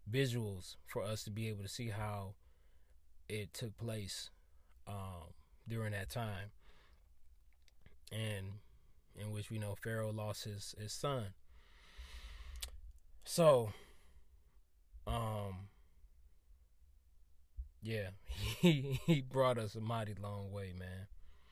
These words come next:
Exodus seven and five. "The Egyptians shall know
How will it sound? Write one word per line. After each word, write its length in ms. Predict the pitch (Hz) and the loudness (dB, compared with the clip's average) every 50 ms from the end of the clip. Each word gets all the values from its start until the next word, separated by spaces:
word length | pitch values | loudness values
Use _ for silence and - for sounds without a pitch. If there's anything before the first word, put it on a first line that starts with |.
| - - - - - - - - - - - - - - - - | -20 -16 -16 -16 -16 -16 -18 -20 -20 -20 -20 -20 -20 -8 2 6
Exodus 480 | 135 151 147 - 156 143 143 143 131 | 6 6 6 4 4 6 6 4 4
seven 320 | - - 139 135 131 131 131 | 8 10 10 10 10 8 6
and 140 | 127 117 | 4 2
five. 540 | - - 113 110 107 104 101 95 90 85 82 92 101 - - - - - | 2 0 0 2 2 2 0 0 -2 -4 -6 -8 -12 -14 -18 -18 -12 -6
"The 120 | 98 107 110 | -4 -4 -2
Egyptians 840 | - 87 120 113 104 110 123 143 170 180 185 - - 190 180 180 - | -2 -2 -2 -2 0 4 6 8 8 6 6 4 4 6 6 6 6
shall 380 | - - 139 131 127 123 120 117 | 6 6 6 8 8 6 6 4
know 600 | 113 113 120 127 131 135 135 131 131 131 131 | 4 4 6 8 8 10 10 8 6 4 2